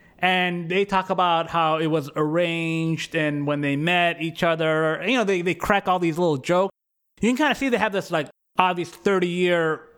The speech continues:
marriage. So they're kinda, they're insulting each other. Like, it's all done in, out of love, but it's just interesting how they kinda work them in and then they cut back to these young people. And if you watch one, uh, matchmaking show, you've seen them all. People have, like, some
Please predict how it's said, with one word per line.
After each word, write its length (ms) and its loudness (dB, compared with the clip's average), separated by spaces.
marriage. 600 0
So 120 0
they're 180 2
kinda, 320 -2
they're 320 -2
insulting 520 -2
each 180 -4
other. 400 2
Like, 140 -2
it's 200 -2
all 220 2
done 200 -2
in, 140 -6
out 160 0
of 80 -6
love, 180 0
but 120 -2
it's 100 -8
just 220 -6
interesting 320 -4
how 260 0
they 140 -2
kinda 240 0
work 280 -2
them 140 -2
in 140 0
and 120 0
then 60 -2
they 100 -2
cut 280 -4
back 240 -2
to 120 -2
these 240 -4
young 280 -2
people. 460 0
And 360 0
if 160 0
you 80 0
watch 320 0
one, 460 -2
uh, 380 2
matchmaking 600 -2
show, 320 0
you've 220 -4
seen 160 -2
them 120 -2
all. 520 -2
People 240 0
have, 120 0
like, 140 -2
some 320 -4